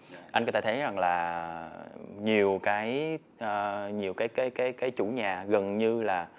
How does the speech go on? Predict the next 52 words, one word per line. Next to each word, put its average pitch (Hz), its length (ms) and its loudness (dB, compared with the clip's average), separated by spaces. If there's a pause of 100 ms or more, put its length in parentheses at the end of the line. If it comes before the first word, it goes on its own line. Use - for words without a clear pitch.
(320)
à, 87 420 -6
trong 110 120 2
thời 101 100 2
gian 104 160 2
vừa 101 160 0
qua 104 460 0 (720)
trống 143 240 4
rất 185 220 4
là 110 60 -2
nhiều 95 300 -2 (180)
nhưng 113 240 0
mà 90 100 0
vẫn 95 180 -4
không 131 180 -4
có 127 60 -6
khách 139 140 -8
thuê. 117 240 -6 (480)
Thế 127 100 6
thì 92 300 0
theo 113 160 0
cái 123 80 -2
sự 101 120 -2
quan 107 160 2
sát 127 220 -4
của 127 80 0
anh 107 220 -4
thì 101 100 -6
cái 113 120 -2
lý 113 100 2
do 113 220 0
vì 98 160 -2
đâu 101 240 0
mà, 87 320 -8
mà 85 240 -10
gần 92 260 -4
như 101 260 -4
chỗ 85 100 -2
này 95 200 -6
vẫn 87 200 -8
chưa 120 220 0
có, 110 340 -6 (400)
à, 95 120 -2
nhiều 98 160 -2
khách - 200 -8
thuê 107 220 0
cũng 107 180 -4
như 107 60 -2
là 92 80 -4
cái 113 120 -4
sự 92 180 -4
chú 104 100 0
ý, 127 260 -2